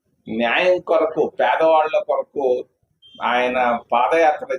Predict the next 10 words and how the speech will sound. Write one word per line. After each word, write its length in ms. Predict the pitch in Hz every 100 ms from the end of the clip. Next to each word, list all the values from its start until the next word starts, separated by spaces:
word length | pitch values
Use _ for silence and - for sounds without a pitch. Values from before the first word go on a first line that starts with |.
| 127
చేస్తుంటే 840 | 123 - 131 127 127 165 262 - _ - - 156 190
దాన్ని 260 | 123 123 127
అడ్డుకోవడం 580 | 120 147 143 151 147 147
అస్సాంలో 920 | 127 - 139 131 131 131 120 113 110 _ _ _ _ _
అది 160 | 110 107
మంచిది 560 | 107 107 - 185 185
కాదు 380 | 151 127 123 139 -
ప్రజాస్వామ్యానికి. 1200 | 113 113 117 117 - 113 113 107 104 - 117 107 80 - - - - - - - - 147 147 147 - - - - - - - - - - -
మూడో 240 | 143 180
విషయం, 760 | 208 196 - 196 196 202 165